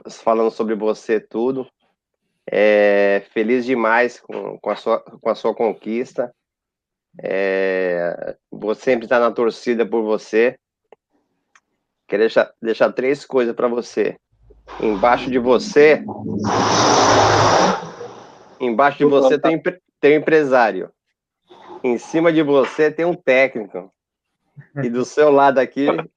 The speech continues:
é fut-, é futsal. Então você agrada um, agrada um dos dois. Embaixo ou em cima.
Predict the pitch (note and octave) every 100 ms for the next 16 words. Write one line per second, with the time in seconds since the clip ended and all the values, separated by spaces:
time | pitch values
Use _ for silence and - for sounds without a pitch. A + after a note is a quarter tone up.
0 | _ A#2+ A#2+ - C#3 - C3+ - D3+ D3+
1 | - D3+ A#2+ A2 G2+ _ _ _ _ C3+
2 | C3 C#3 D#3+ B2+ D3 E3+ E3+ G3 E3+ D3
3 | C#3+ E3+ G3+ G3 G3 B3 C4+ B3+ G#3+ G3
4 | D3+ - - - E3 D#3 C3 D3+ F3+ D#3
5 | - C#3+ - - - - - - - -